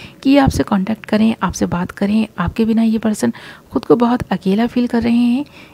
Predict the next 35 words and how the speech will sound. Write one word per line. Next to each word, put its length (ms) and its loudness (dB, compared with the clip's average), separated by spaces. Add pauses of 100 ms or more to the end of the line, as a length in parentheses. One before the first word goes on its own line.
(140)
इस 120 0
person 280 2
का 160 -2
मन 180 2
नहीं 220 2
लग 180 0
रहा 320 -2
आपके 320 -2
बिना। 260 2 (480)
तो 80 2
ये 220 0
person 480 -2
बहुत 280 -2
जल्द 260 -2
आपसे 200 -2
contact 420 -6
कर 140 2
सकते 300 0
हैं, 200 4 (420)
ऐसा 200 4
यहाँ 280 2
नज़र 300 2
भी 140 4
आ 120 2
रहा 180 2
है। 180 0 (540)
इस 140 6
person 320 4
के 100 2
emotions 760 2
काफ़ी 320 4
ओवरफ्लो 420 6
हो 100 4
रहे 220 4
हैं। 240 2